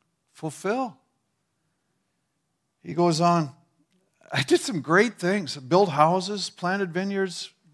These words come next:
gardens, orchards, reservoirs." I, you know, you know, we look at people that are a-,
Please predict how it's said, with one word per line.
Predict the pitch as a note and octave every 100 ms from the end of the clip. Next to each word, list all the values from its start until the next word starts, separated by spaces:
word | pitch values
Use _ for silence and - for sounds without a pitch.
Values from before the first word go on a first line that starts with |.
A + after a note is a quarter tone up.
| C3+
gardens, | B2+ E3+ G3 G3 F#3+
orchards, | D3+ D3+ F#3+ G3 G3+ F#3 - - _ _ _ _ _ _ _
reservoirs." | - E3 G3 G3 F#3+ G3 G3 F3+ - - _ _ _ _ _ _
I, | G#2+ A2 - -
you | - F#3+
know, | G3 F3+ F3 D#3+ C3+ - _ _ _ _ _ _ _ _
you | D#3
know, | E3
we | D#3+ F3+
look | F#3+ F3+
at | E3+ -
people | E3+ E3+ D#3+
that | D3+
are | C#3 C3+
a-, | C3